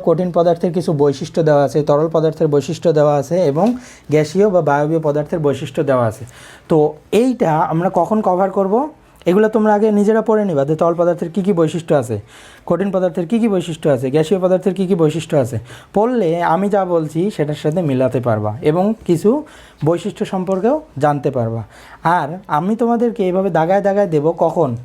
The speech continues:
এই অধ্যায়টা শেষ করে তারপরে আমি তোমাদেরকে এই অধ্যায়টাতে স্ক্রিন শেয়ারে নিয়ে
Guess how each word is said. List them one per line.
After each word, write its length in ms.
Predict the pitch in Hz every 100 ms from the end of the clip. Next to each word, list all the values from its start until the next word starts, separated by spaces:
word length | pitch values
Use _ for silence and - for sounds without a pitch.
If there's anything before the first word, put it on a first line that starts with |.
| -
এই 200 | 170 196
অধ্যায়টা 500 | 160 147 175 180 196
শেষ 300 | - 185 185
করে 340 | 180 170 277 233
তারপরে 320 | 160 160 196
আমি 180 | 160 156
তোমাদেরকে 420 | 156 151 156 185
এই 220 | 143 143
অধ্যায়টাতে 540 | 143 147 147 143 220 262 - - - - 180
স্ক্রিন 240 | - 220
শেয়ারে 320 | - 190 180
নিয়ে 280 | 170 202 311